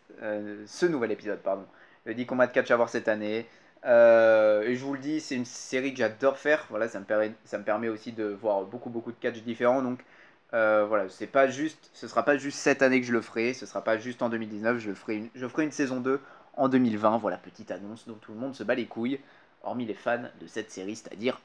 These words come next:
trois personnes. Mais j'embrasse ces trois personnes. <laughs> Ça me fait toujours plaisir.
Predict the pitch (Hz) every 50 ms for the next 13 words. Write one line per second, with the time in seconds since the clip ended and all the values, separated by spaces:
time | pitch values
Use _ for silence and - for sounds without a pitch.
0 | _ _ - - - - 170 170 - 123 101 - - - - - - _ _ _
1 | _ _ _ _ _ _ - 107 101 110 107 98 104 120 - - 110 - - 101
2 | - - - - - - - 143 143 - - - - - - - - _ _ _
3 | _ - 101 - 165 - _ 127 113 113 127 127 120 123 120 107 98 101 98 -